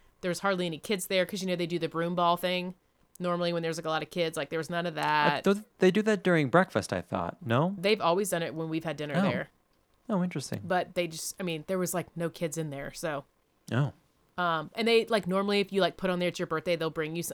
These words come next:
Speaker 1: like, they didn't bring anything out. So that's why I was like, "I don't think they looked at our ticket."
Speaker 2: Yeah, your s-,
Speaker 1: Um,
Speaker 2: your, your, uh, seater and or server dropped the ball there.
Speaker 1: Yeah.
Speaker 2: Sorry to hear that.
Speaker 1: Yeah. But, I mean, the food's always good. We always,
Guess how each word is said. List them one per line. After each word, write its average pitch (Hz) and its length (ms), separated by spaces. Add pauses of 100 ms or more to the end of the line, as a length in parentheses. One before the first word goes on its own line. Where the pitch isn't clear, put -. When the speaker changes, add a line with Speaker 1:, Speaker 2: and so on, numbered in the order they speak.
Speaker 1:
like, 170 200
they 180 100
didn't 180 160
bring 175 180
anything 170 380
out. 160 260
So 214 80
that's 214 140
why 220 60
I - 20
was 190 100
like, - 160
"I 226 40
don't 277 100
think - 140
they 226 60
looked 160 200
at 131 60
our 123 60
ticket." 120 380 (760)
Speaker 2:
Yeah, 120 200
your 139 80
s-, 131 200
Speaker 1:
Um, - 40
Speaker 2:
your, 139 220 (640)
your, 110 280
uh, 101 140
seater 110 420
and 104 220
or 95 100
server 92 420
dropped 98 240
the - 80
ball 95 260
there. 92 200
Speaker 1:
Yeah. - 100
Speaker 2:
Sorry 101 200
to 101 60
hear 123 220
that. 113 320
Speaker 1:
Yeah. 202 300 (460)
But, 196 280
I - 60
mean, 202 160
the 202 80
food's 180 280
always 151 260
good. 147 220
We 151 120
always, 143 420